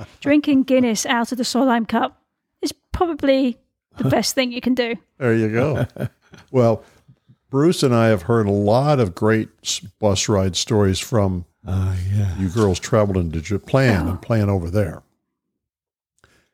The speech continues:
Speaker 2: Yeah.
Speaker 1: Maybe you can give us some inside baseball on some of these songs and bus rides from the Solheim Cup. <laughs>
Speaker 2: Oh, I don't know if there's too many secrets I can divulge with that one. <laughs>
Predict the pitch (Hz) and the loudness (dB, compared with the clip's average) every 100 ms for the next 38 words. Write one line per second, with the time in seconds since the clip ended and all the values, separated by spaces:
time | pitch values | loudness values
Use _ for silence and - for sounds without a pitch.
0 | _ - 123 131 107 113 110 95 113 101 | _ -4 0 2 2 0 0 0 2 2
1 | - 101 113 98 113 98 85 107 110 - | 0 0 0 0 0 0 0 0 0 0
2 | 107 95 98 95 120 101 92 98 87 - | 0 0 0 0 0 0 0 -2 -2 0
3 | 101 104 104 95 104 90 98 107 - 101 | 0 0 0 -2 -4 -4 -2 0 0 -2
4 | 101 - 87 87 139 139 104 87 101 85 | -2 -6 -8 -2 2 2 2 -2 -6 -10
5 | - _ _ - - - 294 - 311 - | -12 _ _ -20 -14 -4 -2 -2 -8 -10
6 | - _ _ _ _ _ _ - - - | -20 _ _ _ _ _ _ -18 -16 -14
7 | - - - - 247 233 277 269 269 247 | -14 -16 -8 0 2 4 2 2 0 0
8 | 247 - 277 262 247 226 269 262 240 240 | -4 -4 -4 -2 -2 -4 -6 -8 -4 -2
9 | 226 233 220 208 220 220 269 254 - 233 | 0 2 2 2 2 0 -4 -4 -4 -8
10 | 240 185 - - 277 - 339 - - - | -10 -12 -14 -8 -6 0 0 0 0 2
11 | 135 123 - 139 - 143 123 | 2 2 0 -4 -6 -8 -8